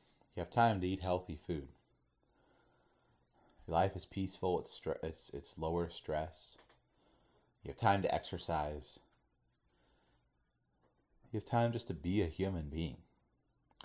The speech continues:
You finish the work that you need to do for the day, and you work on some sort of artistic project, an expression of your creativity.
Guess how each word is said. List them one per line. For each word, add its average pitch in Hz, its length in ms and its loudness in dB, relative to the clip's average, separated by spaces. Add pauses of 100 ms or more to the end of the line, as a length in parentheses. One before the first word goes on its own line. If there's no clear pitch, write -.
(460)
You 98 80 -10
finish 113 300 2
the 92 100 0
work 90 280 6
that 90 200 0
you 87 80 0
need 87 160 0
to 80 60 -10
do 87 220 2
for 92 120 -4
the 85 100 -2
day, 87 340 2
and 76 140 -4
you 73 120 -8 (420)
work 113 200 2
on 107 140 4
some 110 200 0
sort 104 260 6
of 92 80 6
artistic 92 520 2
project, 71 500 -4
an 76 100 -6
expression 90 600 2
of 78 100 -4
your 80 100 -2
creativity. 78 760 -2